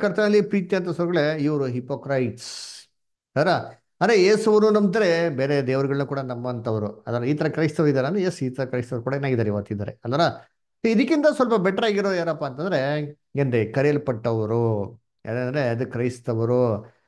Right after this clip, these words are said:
ಒಳ್ಳೆ ವಿಶ್ವಾಸಿಗಳು. ಯೇಸು ಕ್ರಿಸ್ತನ ಒಳ್ಳೆ ವಿಶ್ವಾಸ ಪಡ್ತಾರೆ, ನಂಬ್ತಾರೆ, ಕೀರ್ತನೆ ಮಾಡ್ತಾರೆ, ಸಂಗೀತ ಆಡ್ತಾರೆ, ದೇವ್ರಿಗೋಸ್ಕರ ಎಲ್ಲ ಮೀಟಿಂಗ್‌ಗಳನ್ನ ಅಟೆಂಡ್ ಮಾಡ್ತಾರೆ, ಎಲ್ಲ ಮಾಡ್ತಾರೆ. ಆದ್ರೆ ಇವ್ರು ದೇವ್ರಿಗೆ ಏನಪ್ಪ ಮಾಡ್ತಾರೆ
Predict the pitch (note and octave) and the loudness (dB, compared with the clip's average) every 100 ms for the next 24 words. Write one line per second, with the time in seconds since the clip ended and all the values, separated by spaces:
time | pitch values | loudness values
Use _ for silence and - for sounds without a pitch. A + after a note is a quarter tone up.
0 | _ C#3+ A#3+ B3+ B3 - A#3 A#3+ A3+ F#3 | _ -2 2 2 0 0 0 0 0 0
1 | C#3+ F#3 G3 F3 F#3+ E3+ E3+ F3+ E3+ F3+ | -2 -6 -6 -4 -2 0 0 0 0 -2
2 | E3+ F3 E3 D#3+ E3+ E3+ D#3 D3+ E3 D#3+ | -2 -2 -4 -4 -2 -2 -2 -4 -2 -2
3 | E3 E3+ E3+ E3+ E3+ _ _ _ D#3+ D3+ | 0 0 0 -4 -14 _ _ _ -6 -2
4 | E3 D#3+ D#3 D3+ E3 E3 D#3+ D3+ D3 D#3+ | 0 0 0 0 0 0 0 -2 -2 0
5 | D#3+ D#3+ D#3 D#3+ E3 D#3+ D#3+ D#3 A#2 C3+ | 0 0 -2 -2 -2 -2 -4 -8 -4 -2
6 | D#3+ D#3 D3 C3+ D3+ D3+ D#3 D#3+ D#3 D#3 | -2 -2 -4 -2 -2 0 -2 -2 -2 -2
7 | D3+ D#3+ D#3+ D#3 D3+ D#3+ E3 E3 - _ | -2 -2 -2 -4 -2 -2 -2 -4 -12 _
8 | _ - D#3 C4 D#4 D4 B3+ A#3+ C#3 - | _ -4 -2 0 0 0 0 0 0 -4
9 | - F3 C4+ G3+ A3+ G3+ C#3+ A3+ D4 D#4+ | -8 -4 -2 -2 -2 -2 0 2 4 4
10 | D#4+ D#4+ E4 D#4+ - _ _ A2+ F3 C4+ | 4 4 2 0 -12 _ _ 0 4 6
11 | D#4 D4+ A3+ B3+ C#4 A#3 A#3+ G#3+ G#3+ G#3+ | 6 4 -2 -4 -4 -6 -6 -4 -4 -2
12 | G3+ E3 B2 F#2 | -2 0 -2 -6